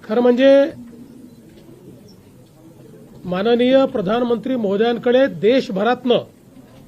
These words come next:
सात वेगवेगळ्या साइट्स गेल्या होत्या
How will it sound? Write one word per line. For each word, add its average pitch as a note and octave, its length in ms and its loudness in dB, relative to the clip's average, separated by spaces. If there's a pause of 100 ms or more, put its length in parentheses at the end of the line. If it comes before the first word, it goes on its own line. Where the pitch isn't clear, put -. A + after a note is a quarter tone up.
(1900)
सात C4 440 -2 (180)
वेगवेगळ्या B3 720 2 (1600)
साइट्स A#3 380 0
गेल्या A#3 240 4
होत्या A#3 400 2